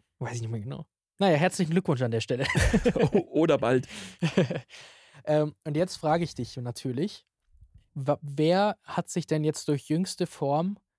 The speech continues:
Speaker 1: vielleicht nochmal auf den Zug draufgeworfen?
Speaker 2: Boah, das ist so schwer,
Speaker 1: Ja,
Speaker 2: ey.
Speaker 1: ich hab, ich hab,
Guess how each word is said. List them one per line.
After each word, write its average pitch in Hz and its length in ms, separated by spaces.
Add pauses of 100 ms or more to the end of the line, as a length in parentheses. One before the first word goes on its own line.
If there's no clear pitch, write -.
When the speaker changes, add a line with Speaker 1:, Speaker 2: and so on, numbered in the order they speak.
(120)
Speaker 1:
vielleicht 143 360
nochmal 156 260
auf 135 120
den 143 160
Zug - 260
draufgeworfen? 131 920
Speaker 2:
Boah, 117 280
das - 160
ist - 120
so 101 100
schwer, 101 440
Speaker 1:
Ja, 143 120
Speaker 2:
ey. 143 100
Speaker 1:
ich 139 140
hab, 160 100
ich 151 160
hab, 156 100